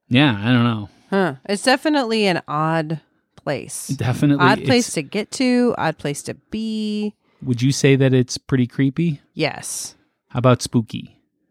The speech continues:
Speaker 2: Yes.
Speaker 1: Yeah, I would say both of those things.
Speaker 2: I, that's, I would say every video that I watched, whether it was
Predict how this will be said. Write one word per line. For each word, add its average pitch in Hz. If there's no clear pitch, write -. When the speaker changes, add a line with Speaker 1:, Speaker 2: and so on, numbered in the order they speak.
Speaker 2:
Yes. -
Speaker 1:
Yeah, 110
I 113
would 135
say 139
both 120
of 104
those 101
things. 107
Speaker 2:
I, -
that's, 202
I 226
would 240
say 254
every 226
video 214
that 190
I 180
watched, 156
whether 175
it 165
was 165